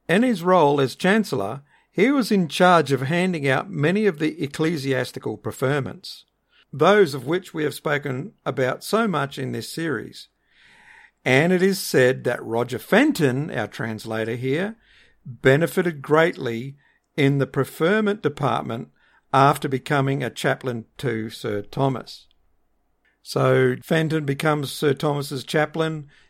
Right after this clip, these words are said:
gets heaps and heaps of preferments laid upon him by the good Sir Thomas, who was, was well and truly in with King James and good Queen Bess before him. We went down that wombat hole because I wanted to take the opportunity to demonstrate how one might get some of these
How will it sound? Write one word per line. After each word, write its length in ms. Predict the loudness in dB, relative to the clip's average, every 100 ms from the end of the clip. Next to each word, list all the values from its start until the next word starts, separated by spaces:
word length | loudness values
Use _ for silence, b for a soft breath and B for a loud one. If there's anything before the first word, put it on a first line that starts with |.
| b -2
gets 340 | -2 -2 -6
heaps 300 | -6 -6 -6
and 120 | -2
heaps 240 | -2 -4 -4
of 240 | -6 -4
preferments 800 | -8 0 0 0 -6 -10 -18 -8
laid 260 | -2 0 0
upon 340 | 0 0 0
him 240 | -2 -4
by 200 | 0 0
the 80 | -2
good 240 | -4 -6 -2
Sir 160 | -4
Thomas, 440 | -2 -4 -4 -6 -10 b b b b
who 360 | 2 4 4
was, 600 | 4 4 4 0 -10 -14 _ _
was 180 | -2 0
well 240 | 4 2 2
and 140 | -2
truly 400 | -2 0 2 0
in 80 | 0
with 200 | -4 -2
King 260 | -4 -4
James 560 | -2 -2 -2 -4 -8 -12 _
and 380 | -6 -4 -6 -10 -10 -4
good 160 | -4
Queen 240 | -2 -4 0
Bess 240 | 0 -2
before 460 | -8 -8 -4 -2 -2
him. 180 | -4 _ _ 0
We 140 | 0
went 320 | 2 0 2
down 260 | 2 2 2
that 220 | 0 2
wombat 380 | 2 2 2 0
hole 260 | 0 0
because 260 | 0 -4 -2
I 60 | 0
wanted 260 | 0 0
to 80 | -2
take 300 | 0 -2 0
the 80 | -2
opportunity 840 | -2 -8 -8 -2 0 0 -4 -6
to 100 | -6
demonstrate 760 | -4 2 2 0 -4 -2 -2 -2
how 160 | -2
one 300 | 0 0 2
might 240 | 2 0 0
get 220 | -2 -2
some 260 | -2 -2 -2
of 80 | -2
these 380 | -2 -2 -10